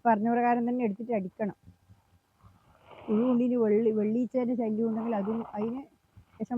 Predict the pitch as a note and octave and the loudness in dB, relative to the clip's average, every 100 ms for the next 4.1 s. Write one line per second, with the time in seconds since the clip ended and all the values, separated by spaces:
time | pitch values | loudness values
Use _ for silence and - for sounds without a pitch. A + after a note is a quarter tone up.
0 | A3 G#3+ - B3+ B3 G4 - - - - | 0 0 -2 -2 -2 -4 -12 -20 -20 -20
1 | _ _ - A3 A3+ B3 A#3+ A#3+ B3 D#4+ | _ _ -2 0 2 2 2 0 -2 -2
2 | A#3 B3 A#3 G#3+ B3 C4 C4+ B3 A3 F#3 | -2 -4 -4 -4 -2 -2 -2 -2 -2 -2
3 | F3+ G#3+ G#3+ G#3 G3+ G#3+ A#3+ A3+ A3 A#3+ | -4 -6 -6 -2 -2 0 -2 -4 -4 -2